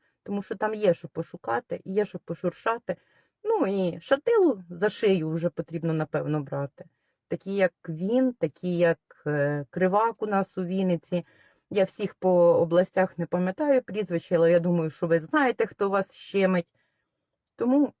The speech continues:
всіх потрібно ставити на місце, притягувати до відповідальності, тому що за Конституцією України газ належить людям, за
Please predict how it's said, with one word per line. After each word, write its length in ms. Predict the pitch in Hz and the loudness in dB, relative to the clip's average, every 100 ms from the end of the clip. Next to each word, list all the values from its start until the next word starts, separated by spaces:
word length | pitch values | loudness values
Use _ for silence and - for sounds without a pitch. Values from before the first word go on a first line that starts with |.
| _ | _
всіх 340 | - - 226 | -14 -6 -6
потрібно 460 | - 156 165 160 156 | -4 -4 -2 -2 -4
ставити 460 | - 175 160 151 170 | -2 0 2 2 0
на 120 | 156 | 0
місце, 480 | 190 277 - - 214 _ _ _ | -2 -4 -6 -10 -10 _ _ _
притягувати 680 | - 170 185 180 170 156 170 | -10 -2 0 0 -2 -2 -2
до 200 | 156 175 | 0 0
відповідальності, 1080 | 156 - 165 151 147 180 262 254 - - 196 _ _ _ _ _ | 0 -4 -8 -6 -4 -2 -2 -4 -6 -16 -18 _ _ _ _ _
тому 320 | - 180 180 170 | -6 -2 -2 -4
що 260 | - 156 | -6 -8
за 260 | 147 170 214 | -4 0 0
Конституцією 920 | - 165 - 190 - 156 - 156 147 | 0 -2 -2 -6 -6 -12 -12 -12 -10
України 640 | 139 156 160 156 143 139 147 - | -8 -4 -4 -2 -4 -6 -10 -14
газ 560 | 160 175 175 143 - _ _ _ _ _ _ - | -6 -2 0 -2 -6 _ _ _ _ _ _ -6
належить 580 | 165 156 151 143 - 170 | -2 0 0 -4 -8 -4
людям, 480 | 190 262 254 240 262 _ _ _ _ _ _ _ _ _ _ _ | -2 0 0 -4 -10 _ _ _ _ _ _ _ _ _ _ _
за 580 | 190 190 233 233 226 214 | -8 0 2 6 4 2